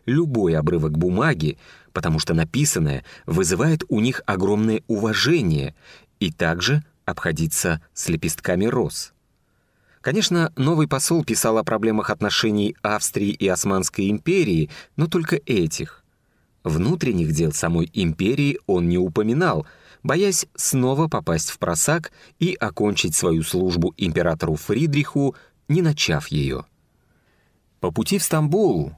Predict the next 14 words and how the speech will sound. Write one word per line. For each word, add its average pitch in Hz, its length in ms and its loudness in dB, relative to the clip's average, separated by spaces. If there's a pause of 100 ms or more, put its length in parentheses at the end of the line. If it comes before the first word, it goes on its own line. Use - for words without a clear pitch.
(160)
а 85 80 -4
потом 101 260 0
в 85 80 -2
действующую 87 800 0
армию 80 380 2
османов – 113 640 0 (280)
где 82 340 2
находились 82 540 0
в - 60 -18
походе 82 420 -2
против 78 340 -2
персидского 85 580 -2
шаха 85 360 -2
Тахмаспа 82 800 -2